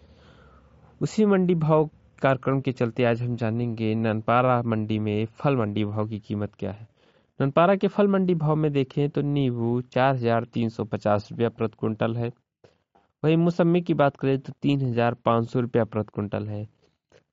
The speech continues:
कच्चा केला एक हजार छः सौ चालीस रुपया प्रति क्विंटल है। पका केला दो हजार छः सौ पचास रुपया प्रति क्विंटल है।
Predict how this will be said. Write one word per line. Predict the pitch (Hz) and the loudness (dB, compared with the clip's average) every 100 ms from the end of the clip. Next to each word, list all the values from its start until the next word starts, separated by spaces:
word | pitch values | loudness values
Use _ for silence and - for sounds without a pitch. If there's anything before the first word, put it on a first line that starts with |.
| - | -2
कच्चा | 151 - 185 | -2 2 2
केला | 175 147 147 | 4 4 4
एक | - 139 135 | 2 0 0
हजार | 135 131 | 2 0
छः | 127 131 | 0 -4
सौ | - 113 | -4 -2
चालीस | 113 113 123 123 | 0 0 0 -2
रुपया | 127 123 | -2 -2
प्रति | 127 123 - | 0 -2 -2
क्विंटल | 127 127 127 | -4 -2 -2
है। | 123 123 - _ _ _ _ - | -4 -6 -10 _ _ _ _ 0
पका | 147 180 | 4 4
केला | 170 147 139 135 | 4 2 2 2
दो | 131 135 | 2 0
हजार | 120 120 117 | 2 2 0
छः | - 117 | -2 -8
सौ | - 113 | -2 -2
पचास | 127 127 135 127 | -2 0 0 0
रुपया | 104 - 104 | -6 -6 -6
प्रति | 107 104 - | -4 -8 -8
क्विंटल | 104 104 113 | -10 -8 -10
है। | 113 | -12